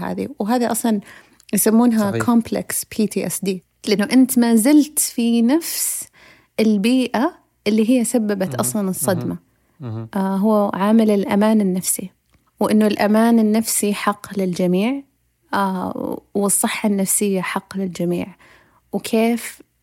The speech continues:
Speaker 1: كمنظومة مهم جدًا إنك تطلع على كل العوامل والجوانب، أنت ما تشوف الفرد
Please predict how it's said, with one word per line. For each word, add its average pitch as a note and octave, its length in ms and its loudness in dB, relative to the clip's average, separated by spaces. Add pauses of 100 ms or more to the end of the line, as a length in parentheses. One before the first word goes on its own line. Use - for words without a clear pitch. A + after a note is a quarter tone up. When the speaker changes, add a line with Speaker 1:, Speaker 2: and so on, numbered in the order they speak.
(440)
Speaker 1:
كمنظومة G#3+ 1000 2 (520)
مهم B3 400 6
جدًا B3 360 0
إنك G#3+ 640 0 (480)
تطلع C#4 580 2
على G3+ 180 0
كل E4+ 260 0
العوامل G#3 560 2
والجوانب، F#3 640 -2
أنت G#3 420 -2
ما B3 100 4
تشوف C4+ 280 0
الفرد G#3 280 -2